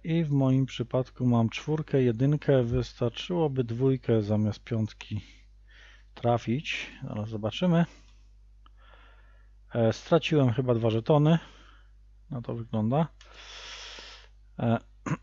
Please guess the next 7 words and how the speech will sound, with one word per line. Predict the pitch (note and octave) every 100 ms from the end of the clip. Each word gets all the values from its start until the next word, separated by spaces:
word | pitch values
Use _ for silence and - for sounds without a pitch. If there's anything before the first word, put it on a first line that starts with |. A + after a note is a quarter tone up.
| -
<clears throat> | B2 G2+ - - - -
no | B2 C3 D3
dobra, | C#3 A2+ G2+
teraz | B2+ A#2+ C3+
mamy | B2+ B2
tak. | - A2 F#2 - -
E, | A2+ A2 A2 G#2+ G#2+ G#2 - -